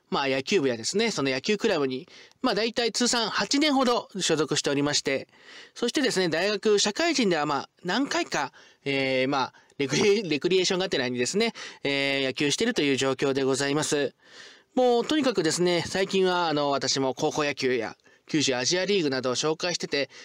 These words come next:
たくさんですね、反響いただいてありがとうございます。ということでですね、今回、この野球がやっぱり人気だということでですね、えー、私考えました。えー、企画です。じゃん。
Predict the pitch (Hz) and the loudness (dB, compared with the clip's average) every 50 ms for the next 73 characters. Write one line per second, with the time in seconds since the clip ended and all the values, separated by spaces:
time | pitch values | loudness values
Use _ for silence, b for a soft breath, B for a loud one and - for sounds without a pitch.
0 | B B B - 214 - - 277 277 269 240 190 175 - 214 214 185 - 160 160 | B B B -8 -6 -2 -2 0 0 0 0 -2 -2 -2 -2 -2 -2 -2 -4 -2
1 | 151 170 151 - 147 143 143 143 131 - 147 139 139 - - - 147 175 196 196 | -2 -2 0 0 0 0 0 -2 -2 -2 -2 -2 -2 -4 -6 -6 -2 -2 -2 -2
2 | 160 151 139 131 131 127 - 143 147 156 160 - - - - B B B B B | 0 -2 0 0 0 0 0 -2 -2 -2 -2 -2 -2 -2 -4 B B B B B
3 | B B B B B B B B B _ - 277 311 302 339 - 320 214 180 143 | B B B B B B B B B _ 0 2 2 4 2 2 2 0 2 0
4 | 135 131 - 175 214 240 240 220 - - 220 214 180 180 156 143 147 - - _ | 0 0 0 0 0 0 0 0 0 0 0 0 0 0 0 0 -2 -2 -6 _
5 | - - 151 147 147 151 151 147 - - - 202 202 196 202 196 - _ - 254 | -10 -6 -4 -4 -2 -2 -2 -2 -2 0 2 4 4 4 2 -2 -4 _ -2 -2
6 | 220 156 160 190 233 254 - 277 277 240 - 151 - - B B B B B B | 0 0 2 2 2 0 0 0 -2 -2 -2 -4 -6 -6 B B B B B B
7 | B B B 151 156 175 185 - 202 220 220 180 151 127 131 127 - - 185 208 | B B B 0 0 2 2 0 -2 0 0 0 0 0 0 -2 0 0 0 0
8 | 214 196 B B B B B B B 151 139 139 139 143 147 185 165 - - - | 0 -2 B B B B B B B -2 -2 0 0 0 -2 -2 -2 -2 -2 -2
9 | - - 208 247 262 254 240 220 - - - 151 - - _ _ _ _ b b | 0 0 0 2 2 2 2 0 0 0 -2 -4 -4 -6 _ _ _ _ b b
10 | b b b b b b b - 120 120 117 113 - - - - - 240 - - | b b b b b b b -4 -2 -2 -2 -4 -8 -6 -6 -4 -4 -2 -2 0
11 | 220 165 - - - - - - _ _ _ _ _ _ _ _ - - 170 175 | 0 0 0 0 0 -2 -2 -6 _ _ _ _ _ _ _ _ -2 0 0 0
12 | 156 | -2